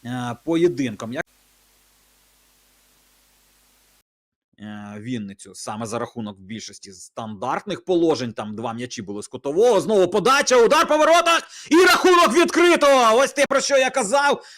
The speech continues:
Досить швидкий гол забивають, е, кияни. Поданова.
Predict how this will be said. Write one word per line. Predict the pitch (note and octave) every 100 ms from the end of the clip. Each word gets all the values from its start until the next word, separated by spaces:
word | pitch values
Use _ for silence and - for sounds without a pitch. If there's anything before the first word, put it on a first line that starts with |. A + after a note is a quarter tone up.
| _
Досить | D3+ C#4 E4+
швидкий | - F#4 F#4+ - B3+ A3
гол | F3 B3+ D#4 D4+
забивають, | - G3 A3 G#3+ F3 E3+ F3 F3+ D#3 - _ _ _ _ -
е, | D#3 D#3+ D#3
кияни. | F#3+ G3 G#3 C4+ C#4+ A3+ C#3 - _ _ _ _ _ _ _ _ _ _
Поданова. | B3 A3+ G3 F3 C#3+ G#2+